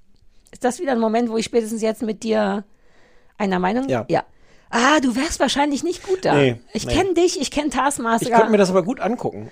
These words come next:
Speaker 1: Ja. <clears throat> Würdest du auch was Gutes drüber schreiben?
Speaker 2: Äh, ja.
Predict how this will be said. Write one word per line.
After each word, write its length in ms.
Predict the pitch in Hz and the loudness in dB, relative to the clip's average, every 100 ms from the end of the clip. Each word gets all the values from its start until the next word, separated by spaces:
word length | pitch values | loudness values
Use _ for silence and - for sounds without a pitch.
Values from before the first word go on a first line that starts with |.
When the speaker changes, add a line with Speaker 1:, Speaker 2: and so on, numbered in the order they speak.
| - | -8
Speaker 1:
Ja. 160 | 214 190 - - | -4 -4 -6 -12
<clears throat> 160 | - 226 | -4 -2
Würdest 380 | 165 220 233 233 | 0 0 0 -2
du 40 | |
auch 80 | 208 | -2
was 160 | 196 - | -2 -4
Gutes 240 | 240 - | -8 -8
drüber 240 | - 196 | -6 -4
schreiben? 360 | 185 175 175 240 427 _ - - - | -4 -4 -4 -4 -10 _ -18 -10 -2
Speaker 2:
Äh, 200 | 135 120 | 2 2
ja. 180 | 107 | 0